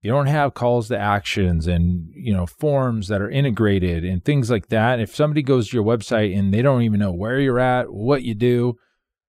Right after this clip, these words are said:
I wouldn't run any ads to it. I would definitely start there first. If you need help with your website, we, we recommend Startup Active for the website stuff. You talk to Josh and Andy over there. Those are the guys that build all of our stuff.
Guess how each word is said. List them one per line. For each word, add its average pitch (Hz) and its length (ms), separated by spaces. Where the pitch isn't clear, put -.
I 123 80
wouldn't 127 260
run 110 180
any 98 240
ads 101 340
to 87 160
it. 90 120
I 101 140
would 98 180
definitely 107 320
start 98 320
there 95 180
first. 98 460
If 98 140
you 98 40
need 117 280
help 117 360
with 131 140
your 131 80
website, 107 600
we, 107 140
we 104 160
recommend 107 600
Startup 101 360
Active 101 640
for 107 100
the 92 80
website 110 440
stuff. 110 500
You 120 120
talk 101 260
to 98 80
Josh 98 400
and 98 100
Andy 104 340
over 104 180
there. 101 240
Those 95 220
are 98 80
the 92 80
guys 98 280
that 82 140
build 98 200
all 90 160
of 85 100
our 127 160
stuff. - 480